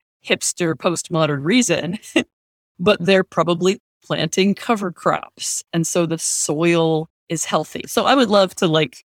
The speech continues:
write a little meditation of that nature and then end each one with a practical application. Like, if you are a farmer, use polyculture and leave your land fallow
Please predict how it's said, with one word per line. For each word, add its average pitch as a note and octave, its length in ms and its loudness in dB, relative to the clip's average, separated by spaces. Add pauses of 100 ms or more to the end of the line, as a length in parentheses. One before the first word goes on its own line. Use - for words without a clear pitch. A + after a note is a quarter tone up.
(180)
write E3 200 2
a G3+ 60 4
little A#3 160 2
meditation A#3 560 2
of G3+ 80 0
that G3 160 -2
nature F#3 340 0
and E3+ 200 0
then D#3+ 180 0
end E3+ 320 -2
each F#3 320 -6
one D#3+ 420 0 (300)
with E3+ 300 -2
a D#3+ 60 -4
practical D3+ 580 -4
application. - 800 -8 (420)
Like, - 460 -4 (200)
if D#3+ 200 -4
you F#3 160 2
are F3 140 4
a F3+ 60 0
farmer, F3+ 540 0 (340)
use F#3 240 0
polyculture D#3 880 0 (380)
and F#3 140 0
leave F3 200 2
your E3 120 2
land D3+ 340 0
fallow D3 560 -4